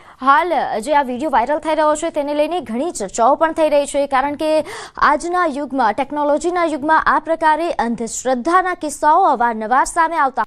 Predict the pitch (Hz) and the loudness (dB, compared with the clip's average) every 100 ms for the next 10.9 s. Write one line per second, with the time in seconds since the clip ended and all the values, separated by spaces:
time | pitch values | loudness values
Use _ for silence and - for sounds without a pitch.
0 | - 190 165 - 202 339 - - 254 311 | -4 -4 -4 -4 -6 -6 -8 0 0 0
1 | 277 233 277 302 214 185 185 233 240 339 | -4 -2 -2 -2 -2 -2 -2 -2 0 0
2 | 339 - - 302 302 294 294 294 285 294 | 0 -8 -8 0 0 2 -2 -2 -4 -4
3 | 294 - - 233 240 339 349 339 311 302 | -4 -6 -4 -2 0 -2 0 0 -2 2
4 | 302 311 339 220 220 240 359 403 - 330 | 2 2 0 -6 -6 -6 -4 -4 -2 -2
5 | 311 320 285 311 277 240 247 330 320 330 | 0 -2 -4 -6 -2 -2 -2 0 2 2
6 | 269 269 285 294 311 220 214 247 247 320 | 0 -2 -2 -4 -8 -8 -6 -6 -2 0
7 | 339 302 240 196 190 190 - - 190 226 | 0 -4 -4 -4 -6 -10 -12 -6 -2 -2
8 | 359 349 349 349 349 381 440 415 359 262 | -2 -4 -2 -2 -2 -2 0 0 0 -2
9 | 220 311 381 440 381 370 392 277 320 339 | -2 -2 0 0 0 0 -2 0 -2 -2
10 | 320 302 285 302 277 320 285 302 320 | -2 0 0 0 0 -2 -4 -4 -6